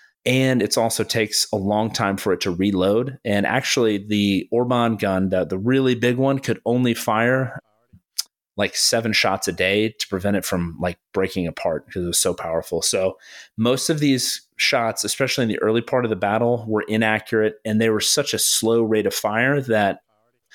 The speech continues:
the Byzantines were able to come out and repair the walls before they were ever really be able to breach. So with that being said, though, most gunners were able to fire about a hundred twenty rounds a day. And so I think that ended up being, like, five thousand rounds per gunner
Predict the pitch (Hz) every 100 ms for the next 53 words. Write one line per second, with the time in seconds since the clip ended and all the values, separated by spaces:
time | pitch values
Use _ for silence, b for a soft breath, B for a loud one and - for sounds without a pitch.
0 | B B - 110 123 120 - 120 107 110
1 | 104 98 - 110 101 98 98 95 - -
2 | 107 95 90 98 95 90 - - 107 92
3 | 87 85 85 85 82 78 - 95 90 92
4 | 95 82 - - 101 90 87 B B B
5 | B B - 120 143 151 139 117 - 190
6 | 147 104 98 - B B B - _ -
7 | 120 143 - 127 117 131 143 117 107 113
8 | 107 - 110 110 110 98 - 120 110 -
9 | 113 95 98 104 92 82 110 151 _ -
10 | 104 98 98 113 98 147 139 120 - 120
11 | 123 120 101 110 110 107 90 90 - b
12 | b b b - - 98 113 - 113 113
13 | 113 98 98 92 90 85 - - 104 98
14 | 95 87 87 -